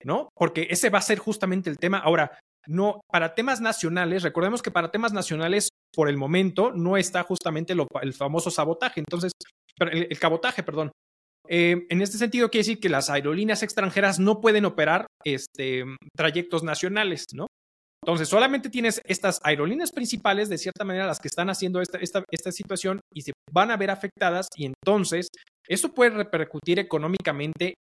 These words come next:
en, en, en, en el turismo, repercutir económicamente en las aerolíneas, repercutir económicamente en la,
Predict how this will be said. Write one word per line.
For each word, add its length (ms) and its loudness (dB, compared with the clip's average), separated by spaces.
en, 240 -12
en, 140 -6
en, 120 -2
en 160 -2
el 80 -2
turismo, 640 2
repercutir 500 -2
económicamente 800 -4
en 80 -8
las 160 -6
aerolíneas, 640 2
repercutir 500 -6
económicamente 920 -4
en 120 -4
la, 60 -6